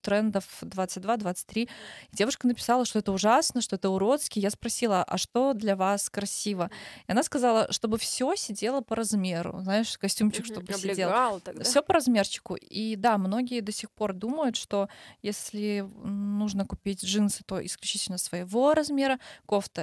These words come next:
Speaker 1: исключительно своего размера. Н-, и не, и, и следует,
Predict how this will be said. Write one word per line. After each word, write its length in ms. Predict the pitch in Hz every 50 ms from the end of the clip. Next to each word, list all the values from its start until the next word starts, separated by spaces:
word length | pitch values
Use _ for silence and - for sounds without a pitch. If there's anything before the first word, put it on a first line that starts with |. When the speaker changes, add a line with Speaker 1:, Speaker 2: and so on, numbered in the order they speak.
| -
Speaker 1:
исключительно 600 | - 180 - - - 180 - 185 - - - 175
своего 420 | 175 - - 185 180 180 208 262 294
размера. 460 | 294 277 240 269 262 269 262 262 262 - - - - - -
Н-, 140 | - 202 - -
и 340 | - - 240 285 330 311 285
не, 180 | 247 233 240 -
и, 220 | - - 196 202 - - - - - - -
и 40 | 220
следует, 500 | - - 202 220 269 254 247 185 -